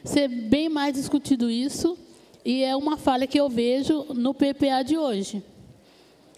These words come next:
E, e também a gente vê também a questão que foi falada aqui, que os bairros, é, de periferia estão esquecidos.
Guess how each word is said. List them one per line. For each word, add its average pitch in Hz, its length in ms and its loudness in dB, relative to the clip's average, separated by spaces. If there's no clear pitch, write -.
E, 302 460 -2
e 269 100 0
também 285 520 0
a 285 60 0
gente 277 640 -2
vê 254 260 0
também 262 480 0
a 269 60 -4
questão 262 340 -2
que - 80 -16
foi 269 160 0
falada 220 400 -2
aqui, 269 240 -2
que 285 180 -2
os 269 140 -2
bairros, 269 720 -2
é, 240 360 0
de 240 120 -2
periferia 269 800 0
estão 277 220 0
esquecidos. 247 720 -2